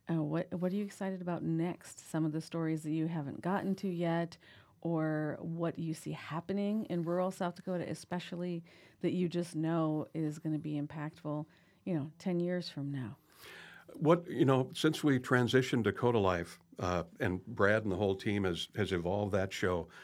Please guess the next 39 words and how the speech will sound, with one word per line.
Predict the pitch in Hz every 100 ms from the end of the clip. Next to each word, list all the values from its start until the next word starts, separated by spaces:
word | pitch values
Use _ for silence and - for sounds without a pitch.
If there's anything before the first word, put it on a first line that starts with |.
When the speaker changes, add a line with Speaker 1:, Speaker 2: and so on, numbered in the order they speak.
| - -
Speaker 2:
to |
where | 110 110
we're | 104
looking | 107 113 107
at | 90
communities, | - 98 113 101 90
you | 87
take | 120 110
a |
deeper | 87 139 165 123
dive | 113 113
on | 104 98
a |
community | - 101 127 104 90 - - -
and | 113
you | 101
start | 101 147 170
to | 160
find | 131 123 117 113
things | 113 110 101 -
that | 101
are | 90 85
similar. | - 123 101 85 - - _ _ _ - 165
Speaker 1:
Yeah. | 139
Speaker 2:
Similar | - 151 147 135 131
in | 123 113
that | 110 - - - - -
how | 117 113
dedicated | 90 104 107 127 127 123 127 113
people | - 127 117
are | 107 110 123 127 _ _ _ _ - - _ -
to | 117 101 90 85 _ _ _ - -
their | 101 98 110
community | 110 - 110 135 110 82 - _ _ _ - -
and | - 107 113
to | 120 107
each | 104 -
other, | 127 95 78 - _ - - - - -
uh, | 107 98